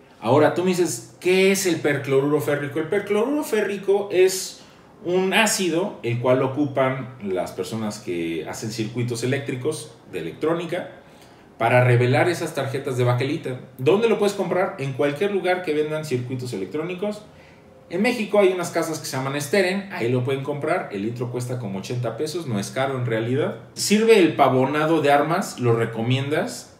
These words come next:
Sí, hay uno que se llama Permablue. Este pavonado lo puedes poner, en realidad agarra un, un color muy padre.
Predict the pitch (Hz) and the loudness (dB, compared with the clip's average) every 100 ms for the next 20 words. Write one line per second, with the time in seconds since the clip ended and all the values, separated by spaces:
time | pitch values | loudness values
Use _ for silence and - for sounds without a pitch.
0 | - - 226 - - - - 151 190 208 | -6 0 0 0 -8 -20 -4 2 4 4
1 | 208 - 185 180 170 143 135 123 117 131 | 2 0 -2 0 2 2 4 4 2 4
2 | 175 - - - 165 170 - 185 165 147 | 2 2 -8 -2 4 4 4 4 6 6
3 | 143 156 170 175 190 190 - - 143 139 | 6 4 4 6 6 4 -2 -4 2 4
4 | 131 143 185 196 - 156 147 156 208 226 | 4 4 4 4 4 2 4 2 -2 -4
5 | - 131 123 127 123 127 131 151 165 - | -6 -4 -2 2 2 2 2 4 2 0
6 | - 113 120 127 139 135 139 143 139 127 | -10 -4 0 0 0 -2 -2 -6 -6 -6
7 | 123 135 143 139 135 135 147 127 123 117 | -4 -4 -2 0 -2 -2 -4 -2 2 4
8 | 120 139 | 2 -2